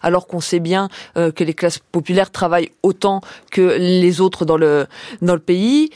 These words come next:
Il se met à parler, euh, d'une France des Gilets jaunes pour désigner peut-être une France périurbaine par rapport à une France, euh, urbaine à laquelle il faudra apporter d'autres types de, de réponses. Donc,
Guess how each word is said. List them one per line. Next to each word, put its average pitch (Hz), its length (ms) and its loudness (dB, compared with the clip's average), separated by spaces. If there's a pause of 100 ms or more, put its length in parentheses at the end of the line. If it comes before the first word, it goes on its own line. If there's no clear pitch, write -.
(160)
Il 196 100 -2
se 196 140 -2
met 233 400 2
à 196 80 -2
parler, 202 720 0
euh, 175 260 4 (260)
d'une 196 220 0
France 214 440 -2
des 208 120 0
Gilets 220 240 0
jaunes 262 300 2
pour 208 120 0
désigner 202 360 0
peut-être 226 580 -2
une 208 140 0
France - 360 -4
périurbaine 208 840 2
par 202 220 -2
rapport 190 340 0
à - 20 -2
une 180 120 -2
France, - 440 -4
euh, 185 160 0 (380)
urbaine 196 580 0
à 190 80 0
laquelle 185 300 0
il 190 60 -6
faudra 185 280 -2
apporter 196 460 -2
d'autres 180 480 -2
types 196 240 -4
de, 175 280 0
de 175 140 -2
réponses. 220 400 -2
Donc, 233 220 -2